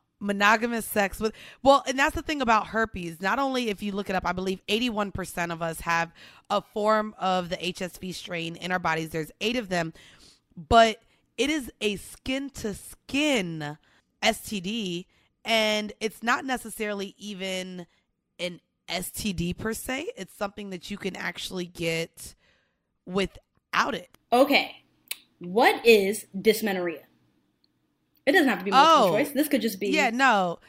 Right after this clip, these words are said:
Speaker 2: Okay.
Speaker 1: Dysmenorrhea is, God damn, I just did this episode. Uh, oh, dysmenorrhea, dysmenorrhea is painful periods.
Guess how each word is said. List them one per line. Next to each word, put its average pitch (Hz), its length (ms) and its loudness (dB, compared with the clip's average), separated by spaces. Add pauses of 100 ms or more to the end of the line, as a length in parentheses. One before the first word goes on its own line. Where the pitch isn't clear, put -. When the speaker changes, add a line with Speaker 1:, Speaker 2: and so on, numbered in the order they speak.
(120)
Speaker 2:
Okay. 285 160 -4
Speaker 1:
Dysmenorrhea 254 960 0 (120)
is, 214 920 2 (560)
God 339 300 4
damn, 330 240 0
I 311 120 -6 (120)
just 269 340 -2
did 277 180 0
this 220 280 -2
episode. 180 760 -6 (580)
Uh, 233 340 8 (160)
oh, 311 220 12
dysmenorrhea, 302 600 0 (120)
dysmenorrhea 254 800 0
is 220 160 -4
painful 202 360 -2
periods. 247 400 -2